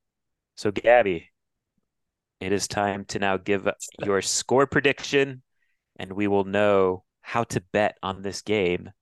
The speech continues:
Speaker 2: Oh, boy.
Speaker 1: via your prediction.
Speaker 2: Oh, God. Definitely do not do that. Um,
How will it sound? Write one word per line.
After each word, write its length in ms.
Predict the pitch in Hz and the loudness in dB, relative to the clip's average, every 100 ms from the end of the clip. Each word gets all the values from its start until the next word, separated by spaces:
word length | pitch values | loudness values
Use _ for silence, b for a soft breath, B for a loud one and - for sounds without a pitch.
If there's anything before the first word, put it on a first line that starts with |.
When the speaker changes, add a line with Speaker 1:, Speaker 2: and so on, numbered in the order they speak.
| _ - | _ -10
Speaker 2:
Oh, 160 | 135 | -8
boy. 180 | 123 117 | -6 -4
Speaker 1:
via 420 | 107 101 92 87 - | 0 2 2 0 -4
your 300 | 87 95 87 | -4 -4 -4
prediction. 640 | - 92 85 - - - _ _ | -4 -2 -2 -4 -10 -14 _ _
Speaker 2:
Oh, 200 | - 117 | -6 -6
God. 300 | - 117 - - | -6 -8 -10 -4
Definitely 500 | - 139 - 143 131 | 2 2 2 -2 -2
do 120 | 123 120 | -2 0
not 220 | 123 120 | 0 0
do 120 | 127 | 0
that. 340 | 123 127 127 B B B _ - | 2 2 0 B B B _ 2
Um, 560 | 143 135 127 123 123 | 6 6 6 4 0